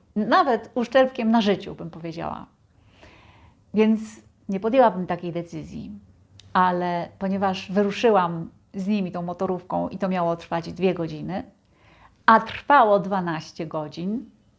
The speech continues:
i było dokładnie tak, jak przed chwilą powiedziałam, tylko nie wiedziałam tego, zanim wsiadłam do tej łodzi, i dałam radę, bez najmniejszego problemu. Nie wiedziałam, że jestem w stanie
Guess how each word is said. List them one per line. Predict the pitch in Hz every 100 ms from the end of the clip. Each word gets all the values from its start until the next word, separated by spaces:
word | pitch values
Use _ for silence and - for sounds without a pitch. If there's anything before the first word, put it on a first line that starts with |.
| _ _ _ _ -
i | 240
było | 240 226
dokładnie | 214 214 226 208 208
tak, | 196 196
jak | 196
przed | 208 202
chwilą | 202 190
powiedziałam, | 196 185 180 180 170
tylko | - 202
nie | 202
wiedziałam | 202 202 185
tego, | 175 165 - - _ _ _
zanim | 175 214 190 170 165
wsiadłam | - 180 175
do | 170
tej | 170
łodzi, | 160 156 160 208 294 - _ - - - - - _ _ _ _ _ _ _ _ _ _ _ _ _ _ _ -
i |
dałam | 233 277 285
radę, | 254 285 190 165 - _ _ -
bez | 170 240 214
najmniejszego | 208 196 190 226 214
problemu. | 208 190 - - - - _ _ _ _ _ _ _
Nie | 196 233
wiedziałam, | 226 233 262 254 240 220
że | 226
jestem | 220 220 220 214
w | 202
stanie | - - 185 156 147